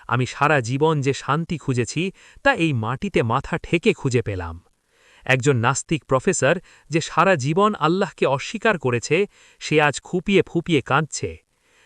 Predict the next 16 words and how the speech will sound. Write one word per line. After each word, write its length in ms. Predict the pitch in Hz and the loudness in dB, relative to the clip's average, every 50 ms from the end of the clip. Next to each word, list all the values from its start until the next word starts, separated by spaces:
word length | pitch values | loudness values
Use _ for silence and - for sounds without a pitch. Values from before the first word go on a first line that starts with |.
| _ | _
সেজদারত 600 | - - - 147 139 117 110 131 127 127 127 - | -8 2 4 4 4 4 2 2 2 2 2 2
অবস্থায় 640 | 135 113 110 120 151 147 - - - 131 143 180 190 _ _ _ _ _ - | 2 0 2 2 0 0 -2 -4 -2 0 0 0 -2 _ _ _ _ _ -4
তিনি 180 | 180 180 185 170 | 0 2 2 4
বললেন, 440 | 139 160 185 170 127 127 160 196 196 _ _ _ _ - - | 4 4 2 4 2 2 0 0 -4 _ _ _ _ 2 4
"ও 160 | 160 170 156 | 6 6 6
গড, 420 | 113 127 160 180 170 117 92 - - _ _ _ _ - | 4 4 4 6 4 4 0 -4 -12 _ _ _ _ -2
যদি 240 | 139 160 175 196 208 | 2 2 2 2 2
তুমি 200 | - 220 214 202 - | 2 2 0 0 -2
থাকো, 440 | - - 175 190 - 190 139 95 92 _ _ _ _ - | -2 -2 -2 0 2 2 2 2 0 _ _ _ _ -2
আমাকে 320 | - 139 156 160 - - 135 | 0 0 0 2 0 0 0
মাফ 320 | 110 110 139 170 - - | 2 2 0 0 0 -4
করে 220 | - - 127 120 107 | -2 2 2 2 2
দাও।" 240 | 95 87 82 82 - _ _ _ _ _ _ _ _ _ _ _ _ | 0 -6 -10 -12 -18 _ _ _ _ _ _ _ _ _ _ _ _
সেই 240 | - - 135 127 120 | -6 0 0 0 2
দিন 200 | 113 131 127 117 | 2 0 -2 -2
থেকে 420 | - - 139 127 - 165 180 175 | -2 -2 -2 0 2 0 0 0